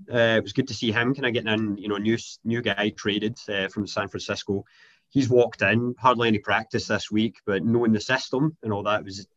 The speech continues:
seemed to be kinda easy for him, and, uh, he'll be one to watch going forward. The most interesting thing about that for me was both, I'm just checking this to be sure if I'm right, yeah, both Wilson and Mostert, they both had nine carries each.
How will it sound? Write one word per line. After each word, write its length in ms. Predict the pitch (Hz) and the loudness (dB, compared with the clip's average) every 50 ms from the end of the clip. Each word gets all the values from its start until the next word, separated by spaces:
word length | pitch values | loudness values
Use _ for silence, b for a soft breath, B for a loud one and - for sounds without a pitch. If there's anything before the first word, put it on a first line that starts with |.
| _ | _
seemed 240 | - - 120 113 110 | -8 -2 -2 -2 -2
to 80 | - 101 | -2 -4
be 80 | 107 | -8
kinda 160 | 104 - 101 101 | -6 -6 -4 -4
easy 200 | 104 101 107 107 | -4 -4 -6 -6
for 180 | - 92 92 | -6 -4 -2
him, 220 | 104 107 104 107 98 | -2 -2 -2 -2 -4
and, 180 | 92 92 95 | -6 -6 -8
uh, 100 | 92 92 92 | -8 -8 -6
he'll 140 | 98 117 | -4 -4
be 100 | 110 110 | -2 -2
one 200 | 107 107 104 107 | -2 -2 -2 -4
to 100 | - 104 | -6 -8
watch 340 | 90 92 101 107 - - - | -6 -4 -4 -4 -4 -4 -8
going 140 | - 92 82 | -10 -12 -12
forward. 560 | - - - 110 120 123 107 101 98 107 117 b b b b b b b _ - | -8 -4 0 0 2 2 0 0 -4 -6 -10 b b b b b b b _ 2
The 60 | 110 | 4
most 260 | 110 135 143 143 - | 6 6 6 4 2
interesting 480 | 180 175 180 - 196 170 156 - - 127 | 0 0 2 2 2 2 2 2 -2 -2
thing 180 | - - 123 117 | 0 0 0 0
about 140 | 104 87 | 0 0
that 160 | 101 104 98 - | -2 -4 -4 -2
for 120 | - 104 | -2 0
me 240 | 104 107 107 107 104 | 0 0 0 0 -2
was 200 | 98 101 98 95 | -4 -6 -6 -6
both, 440 | - - 113 110 107 107 107 - - - | -4 -2 0 0 0 -2 -4 -6 -12 -18
I'm 80 | 95 | -14
just 180 | - 98 - - | -12 -12 -12 -6
checking 200 | - 110 98 90 | -4 -4 -4 -4
this 140 | 104 101 - | -6 -8 -10
to 80 | - | -12
be 60 | - - | -14 -10
sure 180 | - - 92 | -8 -8 -8
if 100 | 90 - | -6 -8
I'm 100 | 98 90 | -8 -4
right, 220 | 95 98 101 107 b b b b b b b | -4 -2 -4 -4 b b b b b b b
yeah, 140 | - 117 110 | 2 2 2
both 280 | 98 107 139 143 - 120 | 6 6 6 6 6 6
Wilson 400 | 117 123 135 135 - - 147 131 | 6 6 6 4 2 2 2 4
and 160 | 110 107 101 | 4 4 2
Mostert, 520 | 104 110 123 - - - 147 131 107 101 - _ _ _ _ _ _ _ | 2 0 -2 -2 -2 0 2 2 2 0 -2 _ _ _ _ _ _ _
they 80 | - 98 | -4 0
both 160 | 107 131 110 | 0 0 0
had 120 | 156 139 117 | 0 0 2
nine 280 | 101 104 107 110 113 | 2 2 2 2 0
carries 420 | - 117 107 104 101 92 90 92 104 | 0 2 2 2 2 0 -2 -2 -4
each. 360 | 131 - - - - - | -4 -4 -6 -10 -16 -16